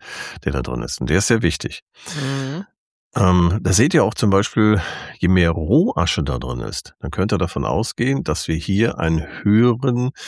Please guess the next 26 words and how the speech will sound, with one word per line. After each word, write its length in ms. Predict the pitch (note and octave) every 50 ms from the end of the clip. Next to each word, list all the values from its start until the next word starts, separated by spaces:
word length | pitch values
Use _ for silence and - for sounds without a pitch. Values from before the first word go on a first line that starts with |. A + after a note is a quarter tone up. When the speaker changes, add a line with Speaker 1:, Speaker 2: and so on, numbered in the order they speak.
| - - _ _ -
Speaker 1:
ähm, 600 | F3 B2 F#2+ F#2 F#2 F#2 F2+ F2+ F2 F2 E2+ -
Anteil 600 | - F#2 G2+ A2+ G#2+ - - G#2 F#2+ G2 F#2+ F2+
an, 280 | - D#2 E2+ E2+ E2 D2
an, 220 | - - D#2 D#2
an 140 | C#2 C2 E2
Mineralstoffen 680 | E2 F#2+ F#2+ E2+ F#2+ G#2+ B2+ - - - F2 - C#2 B1
drin 240 | A#1 - A#1+ A#1 A1+
haben. 260 | - - - - - _ _ _ _ _ _ -
Speaker 2:
Mhm. 300 | - F#3+ C#3 C#3+ G3 B3+ _ _ _ -
Speaker 1:
Ja, 120 | - C3+
je 160 | B2 F#2+ E2+ E2
niedriger 480 | E2+ G2+ B2 B2+ A#2 A#2 A2 G#2+ F#2+
zum 160 | - - D#2+
Beispiel 260 | D2 D2+ - - - C#2
auch 160 | C#2 C#2+ -
dieser 460 | - - F#2 A2+ C3 D3 C3 A#2+ F#2
Wert 260 | D#2+ C#2 C#2+ C#2 - -
ist, 320 | - - G3 - - - -
ist 160 | - - -
das 80 | G#2+ -
schon 180 | - - G#2+
etwas, 320 | - A2 - - A2+ - -
auch 140 | D2 D2
gerade 260 | _ - C#2 D2+ D#2+ D#2
für 220 | - - C#2+ C#2
Welpen, 400 | C#2 B1 C#2+ D2+ - - E3+ F#3